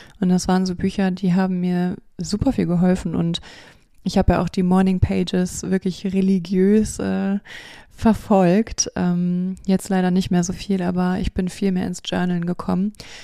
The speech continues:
Und da haben wir eben auch so ein bisschen drüber gesprochen, wie viel Schrift als Medium auch zum Verarbeiten hilft. Und, äh, ja, das werden wir auf jeden Fall machen.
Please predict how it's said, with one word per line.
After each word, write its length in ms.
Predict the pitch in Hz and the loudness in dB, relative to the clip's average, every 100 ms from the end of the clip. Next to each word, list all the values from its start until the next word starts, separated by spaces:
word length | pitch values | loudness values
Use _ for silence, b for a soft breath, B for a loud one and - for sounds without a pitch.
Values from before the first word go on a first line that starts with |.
| B - | B -4
Und 200 | 175 175 | -2 2
da 60 | |
haben 160 | 180 175 | 2 2
wir 140 | 180 | 0
eben 180 | 180 180 | 0 0
auch 120 | 196 | 0
so 140 | 170 180 | 0 0
ein 40 | |
bisschen 200 | 175 180 | 0 -2
drüber 180 | 180 175 | -4 -6
gesprochen, 500 | 175 - 175 185 175 | -8 -10 -12 -8 -6
wie 80 | 180 | -6
viel 540 | - - 180 180 180 | -6 -2 0 0 -2
Schrift 460 | - - 196 196 - | -6 -2 -2 -2 -4
als 240 | 185 180 | -6 -6
Medium 600 | 185 180 185 175 175 175 180 B B B - | -4 -2 -2 -2 -2 -2 -4 B B B -4
auch 240 | 185 175 | -2 0
zum 180 | - 185 | -2 -2
Verarbeiten 540 | - 147 175 175 - 165 | -2 0 2 0 0 0
hilft. 440 | 180 185 - - | 2 0 -4 -8
Und, 420 | 170 170 170 - | -6 -4 -6 -8
äh, 300 | 170 165 170 165 | -8 -8 -8 -6
ja, 100 | 170 170 | -2 -2
das 180 | 165 | -4
werden 140 | 175 165 | -6 -4
wir 80 | 165 | -6
auf 100 | - | -6
jeden 140 | 170 | -8
Fall 160 | - 165 | -6 -6
machen. 360 | 170 - 170 | -6 -6 -8